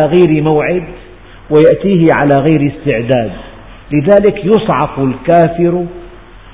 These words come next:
حينما يأتيه ملك الموت. عندئذ يقول: "يا ليتني قدمت لحياتي"، عندئذ يقول: "رب ارجعوني لعلي أعمل صالحا"،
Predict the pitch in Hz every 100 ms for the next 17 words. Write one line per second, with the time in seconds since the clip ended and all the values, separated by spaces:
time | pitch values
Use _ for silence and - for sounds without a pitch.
0 | - - - - 175 170 156 151 139 131
1 | 135 170 139 135 143 139 - 127 113 95
2 | - - - - - - - - - -
3 | - - - 220 220 185 185 170 165 160
4 | 160 165 156 151 147 147 147 147 139 139
5 | 139 127 117 131 120 127 123 - 123 123
6 | 117 117 120 107 180 165 160 156 139 139
7 | 135 135 151 143 143 127 - - - 170
8 | 147 156 135 139 139 151 143 139 120 143
9 | 135 143 135 135 135 127 120 135 123 120
10 | - 127